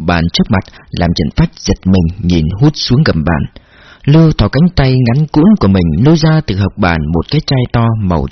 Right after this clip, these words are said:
trắng ngần như sứ. "Xin mời ông làm một chén. Rượu Mao Đài ba mươi năm tuổi, được trưng cất từ nước suối trên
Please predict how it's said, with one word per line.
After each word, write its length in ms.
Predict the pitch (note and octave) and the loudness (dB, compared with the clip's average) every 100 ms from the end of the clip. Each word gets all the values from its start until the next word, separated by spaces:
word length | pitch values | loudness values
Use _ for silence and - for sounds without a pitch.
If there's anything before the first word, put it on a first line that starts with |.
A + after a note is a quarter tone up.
| - | -4
trắng 140 | F#2 B2 B2+ | -2 0 0
ngần 160 | F2 C2+ E2 | 0 -2 -2
như 140 | G#2+ - | -2 0
sứ. 180 | A2+ G#2 E3 _ _ _ _ _ _ _ _ _ _ _ _ _ - | -2 -2 -4 _ _ _ _ _ _ _ _ _ _ _ _ _ -4
"Xin 240 | - B2+ | 0 2
mời 240 | G#2 G2 | 4 2
ông 180 | G2 A2 A#2+ A#2+ | 2 2 2 2
làm 200 | G#2 G2 | 2 2
một 180 | F#2 - | -2 -2
chén. 180 | A2+ C3 F#3+ _ - - | -2 0 -2 _ -20 -12
Rượu 200 | E2+ F#2+ - B2 | -4 -2 0 2
Mao 120 | A#2+ A2+ | 2 2
Đài 140 | G2 F2 G2 | 0 -2 -4
ba 180 | G#2+ A#2 | -2 0
mươi 120 | A#2+ | 2
năm 160 | A2+ G#2+ - | 2 0 0
tuổi, 180 | G2 - - - | -4 -4 -10 -6
được 220 | G2+ - | -6 -2
trưng 140 | - A#2 A2+ | 0 0 0
cất 140 | F#3 E3+ | -2 -2
từ 140 | - F2 | -2 0
nước 160 | G#2 B2+ | 0 -2
suối 400 | - C3 C3+ E3+ - - - | -2 0 2 0 -6 -20 -10
trên 180 | - C3 | 0 2